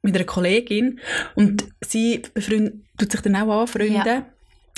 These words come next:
Speaker 1: mit deinem Partner.
Speaker 2: Mhm.
Speaker 1: Ich meine, die Beziehung, die Freundschaft geht nicht einfach so kaputt.
Speaker 2: Nein.
Speaker 1: Also, ich, also, und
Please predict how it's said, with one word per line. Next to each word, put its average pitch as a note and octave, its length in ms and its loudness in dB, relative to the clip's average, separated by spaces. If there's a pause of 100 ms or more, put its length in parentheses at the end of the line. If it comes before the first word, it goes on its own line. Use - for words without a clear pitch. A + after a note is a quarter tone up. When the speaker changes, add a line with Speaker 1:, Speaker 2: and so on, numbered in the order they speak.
Speaker 1:
mit G3+ 220 0
deinem G3 180 2
Partner. G#3+ 540 0
Speaker 2:
Mhm. G3+ 400 0 (680)
Speaker 1:
Ich A#3 80 0 (100)
meine, F#3+ 200 -4
die - 120 -2
Beziehung, G#3 800 0
die G3 100 2
Freundschaft G#3 520 -2
geht F#3 140 0
nicht A3+ 220 2
einfach A3 380 0
so G3+ 280 0
kaputt. F3+ 500 -2
Speaker 2:
Nein. F#3 640 2 (220)
Speaker 1:
Also, F#3+ 400 0 (880)
ich, - 140 4 (100)
also, F3 240 0 (760)
und G3+ 180 4